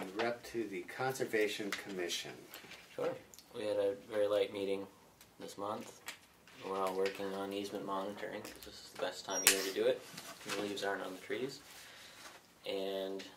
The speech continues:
Speaker 2: speaking of trees, we're planning to cut a few of them down, 'cause we're the Conservation Commission, um, <laughs> on, uh, the trail at the top of Page Hill.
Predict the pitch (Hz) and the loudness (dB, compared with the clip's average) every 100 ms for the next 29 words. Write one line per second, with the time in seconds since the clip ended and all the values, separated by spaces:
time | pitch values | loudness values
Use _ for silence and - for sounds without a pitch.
0 | - - 107 101 - 101 98 117 117 95 | -14 -8 -4 -2 -2 0 0 0 -2 0
1 | 90 92 - 98 95 92 95 - 90 90 | 0 -2 -2 -4 -2 -4 -8 -8 -6 -4
2 | 87 87 - - - - 117 - - 104 | -4 -6 -14 -20 -18 -2 0 0 -4 0
3 | 95 87 85 82 85 85 87 117 - - | 0 0 -6 -6 -6 -6 -6 -6 -10 -14
4 | - 90 85 85 82 85 82 85 - - | -10 -6 -6 -6 -8 -6 -6 -6 -6 -10
5 | 92 - 107 - - - - - - - | -10 -8 -8 -10 -14 -14 -12 -8 -8 -6
6 | - 107 - - - - - 320 320 - | 2 10 10 10 4 4 4 10 8 10
7 | - - 113 113 107 107 101 98 95 - | 4 4 4 6 6 6 2 2 2 2
8 | 101 - - - - - - - 110 - | 0 -2 -6 -8 -12 -12 -10 -4 -2 6
9 | 117 107 98 - 107 104 - - 98 95 | 10 10 10 4 4 4 0 -2 -2 0
10 | - 101 | 0 0